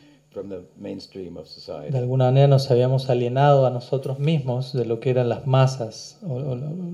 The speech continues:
Speaker 2: de la sociedad.
Speaker 1: We were very, very peculiar, uh, species.
Speaker 2: Éramos una especie muy peculiar.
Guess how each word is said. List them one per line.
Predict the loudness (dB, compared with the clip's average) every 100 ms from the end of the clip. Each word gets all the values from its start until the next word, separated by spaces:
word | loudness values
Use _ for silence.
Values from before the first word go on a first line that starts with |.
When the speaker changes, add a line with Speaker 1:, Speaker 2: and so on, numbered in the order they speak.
| -10 -8
Speaker 2:
de | -8
la | -8
sociedad. | -12 -10 -6 -6 -8 _ _ _ _ _
Speaker 1:
We | -14
were | -10
very, | -8 -8 -10 -16 -12
very | -10 -8
peculiar, | -10 -10 -10 -10 -10 -16 _ _ _ _ _
uh, | -20 -20
species. | -18 -18 -16 -16 -14 -16 -10
Speaker 2:
Éramos | -4 -2 -4 -2
una | -2
especie | 0 4 2 2 -2
muy | 0 0
peculiar. | -2 -2 0 2 0